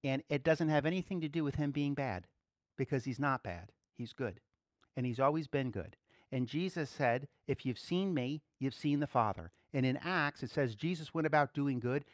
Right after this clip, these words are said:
and healing all who were oppressed of the devil. In other words, all that Jesus did was good. And Jesus said, "If you've seen me, you've seen the Father." That means God is good. So even though we have questions 'cause something wasn't good, you could know for sure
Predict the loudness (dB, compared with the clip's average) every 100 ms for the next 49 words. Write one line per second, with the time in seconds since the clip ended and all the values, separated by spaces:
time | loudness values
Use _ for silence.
0 | _ -2 2 4 4 4 6 6 4 2
1 | -2 0 -2 0 2 4 4 2 0 0
2 | 0 -2 -10 -20 6 8 8 6 0 -4
3 | -2 2 2 0 -6 -8 -8 _ _ _
4 | _ _ _ 0 2 -2 -2 -2 0 -4
5 | -4 -4 -2 -2 -4 -4 -4 0 2 2
6 | 0 0 -2 -2 2 4 2 2 -2 0
7 | -2 0 2 4 4 4 6 6 6 0
8 | -2 4 4 6 4 10 10 10 2 2
9 | 6 6 4 -2 -6 _ _ _ _ _
10 | _ _ _ 0 0 0 2 0 0 -6
11 | -2 0 -2 -4